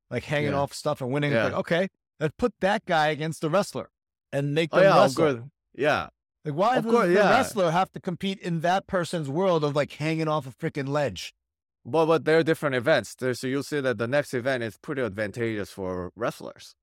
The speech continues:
Speaker 1: Like what? Tell me. Tell me that.
Speaker 2: I don't wanna spoil it. You go watch it, man. Yeah, I, I, I want your, like,
Speaker 1: What, what,
Speaker 2: unbiased
Speaker 1: what, what
Speaker 2: opinion.
Speaker 1: I do well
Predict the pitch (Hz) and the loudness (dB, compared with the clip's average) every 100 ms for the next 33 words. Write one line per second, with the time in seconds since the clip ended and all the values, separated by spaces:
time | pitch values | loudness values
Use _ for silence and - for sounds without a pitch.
0 | - 104 113 110 - _ 120 104 85 - | -12 -8 -4 -4 -6 _ -8 -8 -10 -14
1 | 107 104 98 98 - _ 120 190 196 123 | -14 -12 -12 -12 -14 _ -6 -2 0 0
2 | 120 - 113 107 120 127 143 147 147 147 | -2 -6 -2 0 0 -2 -2 -2 0 0
3 | 143 - 76 - - 85 92 _ _ _ | -2 -6 -10 -12 -12 -12 -12 _ _ _
4 | _ _ _ - 110 135 175 - 127 185 | _ _ _ -10 -2 2 2 0 2 2
5 | 185 - 156 156 180 202 - 196 180 160 | 2 0 2 4 4 2 2 4 4 4
6 | 143 131 113 - - 117 147 151 131 123 | 4 2 0 -6 -2 2 2 2 2 2
7 | 123 120 139 156 110 107 151 147 139 123 | 2 0 -2 -4 -4 0 0 0 0 0
8 | 139 | 0